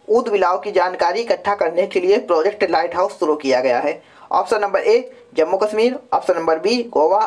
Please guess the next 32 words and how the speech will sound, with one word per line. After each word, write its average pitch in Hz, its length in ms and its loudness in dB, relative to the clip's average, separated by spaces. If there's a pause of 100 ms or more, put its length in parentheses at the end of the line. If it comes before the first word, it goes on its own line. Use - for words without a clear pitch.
(120)
Option 175 240 0
number 160 200 0
सी, 254 180 0
हिमाचल 156 460 -4
प्रदेश। 202 340 0
Option - 260 -2
number 160 220 0
D, 247 260 0 (220)
इनमें 160 180 0
से 175 120 2
कोई 165 220 0
नहीं। 147 200 -8 (800)
चलिए 165 200 2
friend, 247 260 -2
सोच 160 300 -2
लिया 185 180 2
होगा 190 220 2
इसका 208 200 0
जवाब। 208 420 0 (300)
अब 160 180 -4
इसका 185 200 0
जवाब 160 280 0
देखते 196 260 0
हैं। 208 60 -2
तो 196 60 0
इसका 185 200 0
सही 185 160 2
जवाब 185 260 2
option 175 300 0
number 185 280 0
B, 165 220 -2 (1700)
गोवा। 190 420 0